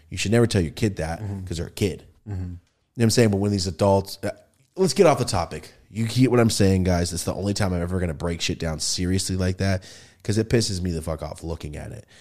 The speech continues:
Speaker 1: She was asking for it is the wrong, is super wrong. At the same time, it's like,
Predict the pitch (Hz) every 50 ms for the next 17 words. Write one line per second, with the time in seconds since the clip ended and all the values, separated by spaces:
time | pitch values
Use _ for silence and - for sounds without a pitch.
0 | - - _ - - 101 95 92 92 92 90 92 90 - 90 90 - 95 90 85
1 | - 78 80 82 80 82 85 82 85 87 90 87 - 87 85 - - - - -
2 | 104 92 87 78 76 78 71 69 - - - - _ _ _ _ _ _ _ -
3 | - 80 - - 87 85 82 82 - 87 82 80 78 73 76 76 - - - 73
4 | -